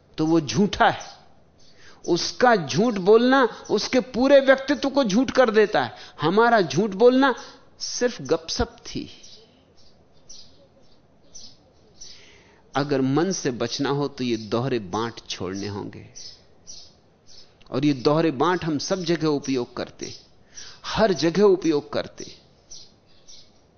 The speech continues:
पूरा बांट तरे खिसकावे, घटिया को टकटोले।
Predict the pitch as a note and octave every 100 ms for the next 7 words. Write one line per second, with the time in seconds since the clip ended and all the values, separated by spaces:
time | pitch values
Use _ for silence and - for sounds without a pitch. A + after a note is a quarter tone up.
0 | _ - - _ _ _ - - - _
1 | G3 B3 C4+ A#3+ E3+ A#3+ C#4 A#3 - -
2 | G3+ A#3 D#3+ - - - F3+ - D#3+ C3+
3 | F2 - - - - - _ B2 C3 C#3
4 | E3+ G3+ G3 F#3+ - - - F#2+ G2